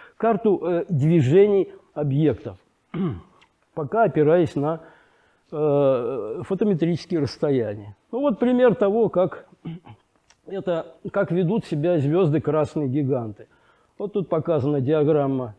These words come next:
Гесса, то есть трехмерная диаграмма Гешена-Рассела. И вот этот вот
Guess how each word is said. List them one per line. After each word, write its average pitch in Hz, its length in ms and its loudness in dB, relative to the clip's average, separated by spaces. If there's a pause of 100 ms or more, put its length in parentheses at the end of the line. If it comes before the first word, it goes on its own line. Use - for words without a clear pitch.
Гесса, 156 480 -6
то 175 120 -8
есть 135 140 -6
трехмерная 135 720 -4
диаграмма 135 500 -4
Гешена-Рассела. 135 960 -10 (540)
И 269 500 -6
вот 214 240 -4
этот 220 240 0
вот 202 220 -2